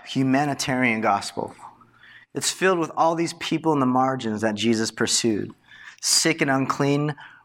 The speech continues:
women, sick and unclean men, sinners, guilty, the tired, the damaged.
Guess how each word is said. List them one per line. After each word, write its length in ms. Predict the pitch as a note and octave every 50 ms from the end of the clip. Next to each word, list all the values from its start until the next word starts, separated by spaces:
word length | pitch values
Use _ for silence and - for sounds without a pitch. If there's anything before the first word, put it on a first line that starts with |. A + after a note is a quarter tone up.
| -
women, 540 | - C#3 C#3 C#3+ C#3+ C#3+ D#3+ E3 - - - - _ _ _ _ _ _ _ _ _ _ _ _ _ _ _ _ _ _ _ _ _ _ _ _ _ _ _ _ _ _ _ _ -
sick 180 | - - - C#3
and 80 | D3
unclean 380 | C#3 C3 - - C#3+ C3 B2+ B2+
men, 480 | B2 B2 B2+ C3+ D3 D#3 D#3 C#3+ - _ _ _ _ _ _ _ _ _ _ _ _ _ _ _ _ _ _ -
sinners, 880 | - - - - D3+ C#3+ C#3 D3 D3+ D#3+ E3 D3+ - - - - - _ _ _ _ _ _ _ _ _ _ _ _ _ -
guilty, 640 | - D3 D3 D3 C#3+ - E3+ D#3+ D#3+ D#3+ D#3+ D#3+ - - _ _ _ -
the 80 | - A3+
tired, 540 | - - - - D#3 E3 E3 E3 E3 D3+ B2+
the 60 | A#2
damaged. 580 | G#2+ C3 C#3 C#3 C#3 D3 D#3 E3+ E3 - -